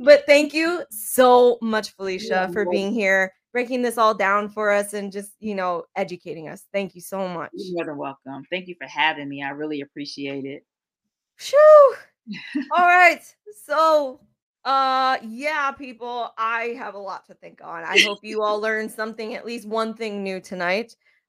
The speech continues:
Speaker 1: um, <laughs> to help you on your journey through your business. Or if you're contemplating a business, now you know, keep this in mind when planning your business.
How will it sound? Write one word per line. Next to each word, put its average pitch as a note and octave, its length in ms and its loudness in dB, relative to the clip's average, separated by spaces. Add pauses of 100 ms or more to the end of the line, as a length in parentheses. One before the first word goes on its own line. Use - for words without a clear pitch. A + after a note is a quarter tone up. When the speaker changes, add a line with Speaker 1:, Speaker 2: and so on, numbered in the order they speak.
Speaker 1:
um, G#3 360 2
<laughs> B3+ 640 -12
to C#4 100 -6
help C4 240 -4
you B3+ 160 -6
on B3 220 -2
your A#3 120 -8
journey A3 320 -4
through G#3+ 260 -4
your G#3 180 -2
business. G#3 540 -4 (100)
Or G3 320 -2
if F#3 120 -10
you're E3+ 160 -14
contemplating F#3+ 640 -8
a F#3 40 -6
business, G3 440 -6
now F#3+ 220 -2
you F#3+ 180 -4
know, F#3+ 340 -2 (320)
keep A#3+ 300 -10
this A#3 260 0
in G#3+ 180 -2
mind G3 320 -2
when F#3+ 260 -4
planning F#3+ 460 -4
your F3+ 140 -4
business. E3+ 640 -6